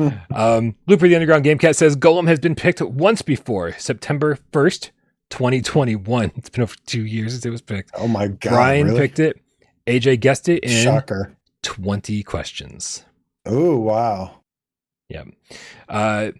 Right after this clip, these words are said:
Speaker 2: Very nice.
Speaker 1: Golem did have nav, nav controller support, and it was the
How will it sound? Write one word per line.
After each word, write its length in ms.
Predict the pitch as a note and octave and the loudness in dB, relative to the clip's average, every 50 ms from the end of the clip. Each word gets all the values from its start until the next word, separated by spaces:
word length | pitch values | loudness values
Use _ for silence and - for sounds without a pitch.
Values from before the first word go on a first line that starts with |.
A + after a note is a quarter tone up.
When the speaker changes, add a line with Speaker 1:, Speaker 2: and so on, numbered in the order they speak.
| _ | _
Speaker 2:
Very 260 | - G#2+ G#2 G2+ F#2+ | -4 -2 -2 -2 -2
nice. 260 | F#2 F#2+ F#2 F#2 - - - - | -2 -2 -2 -2 -4 -8 -12 -12
Speaker 1:
Golem 400 | B2 B2+ A#2+ C3+ C#3+ D3+ C#3 A#2+ | -10 0 4 4 6 6 4 4
did 140 | C3+ C3 | 2 2
have 180 | A2+ C3 A#2+ A2 | 4 2 2 2
nav, 280 | A#2 A2+ G#2+ G#2+ - - - - | 2 2 2 2 0 -4 -8 -8
nav 240 | - A2 G2+ G#2 - - | -2 0 0 0 0 -2
controller 340 | A2 G2+ - A2 G#2 G#2 | -6 -4 -4 -2 -4 -4
support, 460 | G2+ - A2+ - - C3+ B2+ B2+ - - - | -4 -6 -8 -4 -4 -4 -2 -4 -6 -10 -12
and 80 | A2 G#2+ | -12 -12
it 40 | G2+ | -10
was 120 | G2 - | -10 -12
the 180 | - A2 A2 | -12 -14 -14